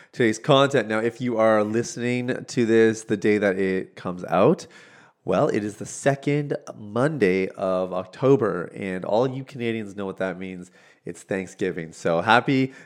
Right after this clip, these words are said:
Canadian Thanksgiving to my American friends. Look, we don't do Thanksgiving quite like you guys do. You guys are on another level between the football and Black Friday,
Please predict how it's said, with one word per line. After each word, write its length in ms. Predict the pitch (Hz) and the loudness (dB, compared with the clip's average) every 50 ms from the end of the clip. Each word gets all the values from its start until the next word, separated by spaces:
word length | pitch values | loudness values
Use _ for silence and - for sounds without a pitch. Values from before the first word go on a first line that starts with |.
| _ _ | _ _
Canadian 380 | - 135 127 135 135 139 131 | -4 0 0 2 2 0 0
Thanksgiving 520 | - 139 131 123 127 - 135 123 120 123 110 | 0 0 -2 -2 -2 0 0 0 0 -2 -4
to 80 | - 131 | -4 -2
my 120 | 120 117 | 0 0
American 460 | 117 117 123 120 120 120 - 117 113 | 0 2 2 0 0 0 -2 -6 -4
friends. 360 | 113 120 107 104 104 101 101 | -2 -2 -2 -2 -4 -6 -10
Look, 360 | - 98 107 104 101 92 - 110 | -12 -6 -2 -2 -2 -2 -2 -4
we 100 | 110 107 | -2 0
don't 240 | 113 117 113 101 | 0 0 -2 -2
do 160 | - 113 113 110 | -2 -2 -2 0
Thanksgiving 480 | - 120 107 104 - 120 107 101 101 | 0 -2 -2 -2 -4 -4 -4 -4 -6
quite 220 | 95 - 113 98 98 | -4 -4 -2 -2 0
like 180 | 101 95 - | -2 -4 -4
you 80 | 107 104 | -8 -4
guys 240 | 95 104 98 98 - | -2 -2 -2 -2 -2
do. 140 | - 107 | -4 -6
You 160 | 101 95 98 98 | -4 -4 -4 -2
guys 200 | 110 98 95 95 | -2 -2 -2 -2
are 100 | 92 92 | -4 -4
on 120 | 92 92 | -4 -4
another 400 | 92 92 92 98 95 95 101 95 | -6 -8 -8 -8 -8 -6 -6 -8
level 640 | 85 92 98 104 110 110 117 120 120 123 117 - - - - - - _ _ | -8 -4 -2 -2 -2 2 4 4 6 6 4 2 -4 -12 -20 -20 -20 _ _
between 260 | 113 - - 110 92 | -12 -10 -10 -10 -12
the 80 | 98 - | -12 -14
football 880 | - _ 143 131 127 - - 123 117 113 113 110 110 113 110 110 - _ _ _ _ _ | -4 _ 0 0 0 4 4 6 8 8 8 6 4 2 0 -2 -10 _ _ _ _ _
and 280 | - 95 92 90 92 90 | -10 -8 -8 -8 -8 -6
Black 260 | 104 95 92 92 - | -4 -4 -4 -4 -8
Friday, 680 | - - - 123 113 107 104 101 101 101 101 98 98 - | -12 -2 0 4 4 4 4 4 4 4 2 2 0 -4